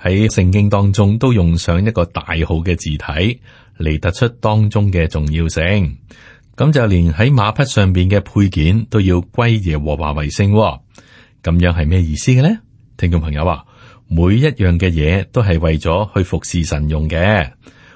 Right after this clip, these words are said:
會幕裏面嘅器皿就被稱為聖潔嘅器皿。咁點解呢？係因為佢哋與眾不同啦嘛。我就認為佢哋四十年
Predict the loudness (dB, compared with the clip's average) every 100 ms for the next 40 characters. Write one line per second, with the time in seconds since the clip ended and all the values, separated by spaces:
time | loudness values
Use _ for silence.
0 | _ 0 2 4 2 0 0 2 0 -2
1 | 0 2 2 2 0 -4 -20 _ -2 -2
2 | 0 -2 2 2 2 -2 -4 -2 0 -2
3 | -4 -4 -2 -4 -2 -2 -4 -6 -20 -20
4 | -20 _ -2 2 2 2 -2 -4 -6 _
5 | _ -4 0 2 2 0 0 0 -2 -2
6 | -4 -2 -2 -4 -4 -6 -2 0 0 -2
7 | -6 _ -20 -20 -20 -20 _ -4 0 2
8 | 2 2 0 0 0 0 0 0 0 0
9 | -2 -2 -2 -2